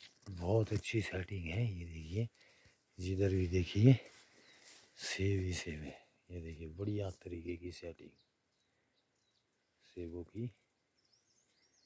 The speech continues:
ये देखिए top तक बढ़िया सेब top तक लगा हुआ है। ये दिखाते हैं चरी हम आपको, ये देखिए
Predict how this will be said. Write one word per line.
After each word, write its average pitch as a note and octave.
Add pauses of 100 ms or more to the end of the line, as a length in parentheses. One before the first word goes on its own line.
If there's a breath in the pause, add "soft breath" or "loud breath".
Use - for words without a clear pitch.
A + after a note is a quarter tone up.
(720)
ये F2
देखिए E2+
top F#2+
तक A#2 (2000 soft breath)
बढ़िया F#2+
सेब D#2 (120)
top F#2
तक -
लगा E2+
हुआ E2+
है। A2+ (680 loud breath)
ये G2
दिखाते F2+
हैं F2
चरी F2
हम E2+
आपको, F#2+ (160)
ये E2+
देखिए E2